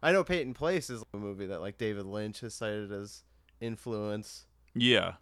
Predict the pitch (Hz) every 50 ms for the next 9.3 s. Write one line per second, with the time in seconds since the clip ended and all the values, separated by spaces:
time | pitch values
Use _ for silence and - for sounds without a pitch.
0 | _ _ _ _ _ _ _ _ - 147 139 - 139 135 147 127 - - 151 143
1 | 135 120 113 98 120 120 135 135 - - 107 98 98 92 92 92 - 104 101 -
2 | - 117 107 98 71 64 80 95 101 98 98 98 95 92 92 95 92 95 92 -
3 | _ _ _ _ _ _ _ _ - 92 - - 113 104 98 95 92 92 101 95
4 | 95 - 104 92 92 90 95 92 92 90 90 92 92 90 - - 92 90 87 -
5 | - - - 175 190 - - 170 170 180 190 190 190 185 170 156 - 151 156 151
6 | - 185 175 - 185 175 156 139 117 151 131 127 123 117 127 135 120 117 113 110
7 | 107 101 - - 120 113 107 101 98 95 95 95 - - - - 117 107 98 95
8 | 92 92 95 - 98 104 104 - 98 - - 107 104 101 98 92 92 98 92 92
9 | 92 92 92 92 101